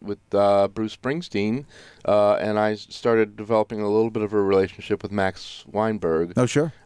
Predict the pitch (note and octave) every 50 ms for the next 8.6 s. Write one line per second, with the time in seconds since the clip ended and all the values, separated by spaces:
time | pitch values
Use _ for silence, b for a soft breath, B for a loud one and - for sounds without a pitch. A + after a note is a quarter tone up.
0 | _ - G2 F#2+ F#2 F#2 F2+ F2+ F#2 F2+ - - F2 A2 A2+ A2 G#2+ G2+ G2+ G2+
1 | G2+ G2+ G2+ G#2 G#2 G2 - - A#2 A2 A2 A2 G2 G#2 A2 G#2 - A#2 - -
2 | G2+ G2+ G2+ G2 G2 F#2+ - - G2+ G2 G2 F#2+ G2+ G#2+ A#2+ D3 F#3+ A#3+ G#3+ G3+
3 | - - - C3 A#2 A#2 B2+ D3 - F#2+ F#2+ F2+ F2+ F#2+ G#2 G#2 B B B B
4 | B B B - - G#2+ G#2 G2+ G2+ G2+ G2+ G2+ G#2 G#2 G2+ - - - - A#2
5 | A2+ A2+ A2 A2 A2 A#2 A#2+ A#2+ - C3 A#2 A2 - - C3 A#2+ A#2 A2+ A2 A2
6 | B2+ C#3 C#3 C3+ - - - - - - - A#2 A2 A2 A2 G#2+ G#2+ G#2 G#2 G#2
7 | G#2 G#2 G#2 G2+ - _ _ G#2 G#2 G2+ G#2 G#2 - - C#3+ D3 C#3 B2 A#2 A#2
8 | G#2+ G#2 G2+ G2+ G2+ G2 G2+ A2 B2 B2+ G#2